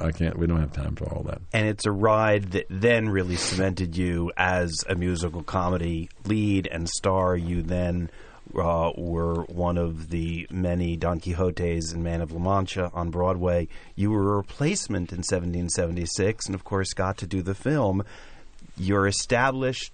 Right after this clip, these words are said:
Speaker 2: you're doing film work, all of this. What possessed you to go to a four hundred seat theater in the middle of Connecticut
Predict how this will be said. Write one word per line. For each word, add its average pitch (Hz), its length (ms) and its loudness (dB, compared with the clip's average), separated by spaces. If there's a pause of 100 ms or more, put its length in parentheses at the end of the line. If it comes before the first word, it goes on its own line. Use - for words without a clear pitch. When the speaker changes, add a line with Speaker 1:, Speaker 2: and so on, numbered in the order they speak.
Speaker 2:
you're - 120 -14
doing 80 180 -12
film 135 480 2
work, 113 540 0
all 139 240 0
of 110 140 -2
this. 95 220 2 (140)
What 131 320 0
possessed 143 520 0
you 98 280 0 (320)
to - 100 -8
go 98 840 4
to 107 180 0
a 101 40 0
four 123 460 0
hundred 113 380 -2
seat - 320 0
theater 95 640 0 (160)
in 95 480 0 (420)
the 92 80 -2
middle 110 340 2
of 98 120 -2
Connecticut 107 640 0